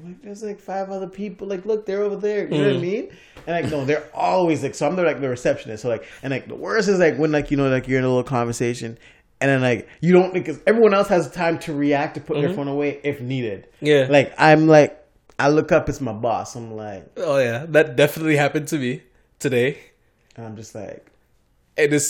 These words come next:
Speaker 2: since it's a
Speaker 1: and you know
Speaker 2: cubicle
Speaker 1: what is the worst, yo? You could be doing your job
Speaker 2: Yeah.
Speaker 1: every single day, yo, and you're doing it perfectly fine,
Speaker 2: They always
Speaker 1: yo.
Speaker 2: come with your
Speaker 1: But, yo,
Speaker 2: phone,
Speaker 1: they're
Speaker 2: yeah.
Speaker 1: coming that
Speaker 2: Oh,
Speaker 1: one
Speaker 2: hundred percent.
Speaker 1: time when your phone's in your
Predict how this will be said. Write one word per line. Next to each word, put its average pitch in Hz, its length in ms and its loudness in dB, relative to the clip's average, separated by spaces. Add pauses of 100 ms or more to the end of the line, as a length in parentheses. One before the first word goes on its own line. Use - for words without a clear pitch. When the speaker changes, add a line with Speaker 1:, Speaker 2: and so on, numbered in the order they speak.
(160)
Speaker 2:
since 156 180 -2
it's 147 80 -6
a 151 240 2
Speaker 1:
and 240 100 8
you 311 60 10
know 359 160 8
Speaker 2:
cubicle - 40 4
Speaker 1:
what 370 100 6
is 415 160 8
the 277 100 10
worst, 240 260 10
yo? 247 100 8
You 254 120 6
could 311 160 0
be 311 80 6
doing 269 260 6
your 233 200 10
job 214 440 4
Speaker 2:
Yeah. 165 400 8
Speaker 1:
every 269 280 10
single 269 400 8
day, 196 320 12
yo, 165 100 12
and 196 160 6
you're 226 80 10
doing 247 220 4
it 220 160 6
perfectly 254 420 6
fine, 208 220 6
Speaker 2:
They 170 80 10
always 175 300 10
Speaker 1:
yo. - 40 0
Speaker 2:
come 202 160 6
with 190 100 10
your 185 120 12
Speaker 1:
But, 226 100 10
yo, 262 140 8
Speaker 2:
phone, 190 100 6
Speaker 1:
they're 220 160 10
Speaker 2:
yeah. 170 60 4
Speaker 1:
coming 277 260 8
that 233 160 4
Speaker 2:
Oh, 220 280 8
Speaker 1:
one 175 80 6
Speaker 2:
hundred - 240 8
percent. - 180 6
Speaker 1:
time 285 160 10
when 285 160 10
your 277 160 12
phone's 269 400 6
in 240 120 8
your 220 140 8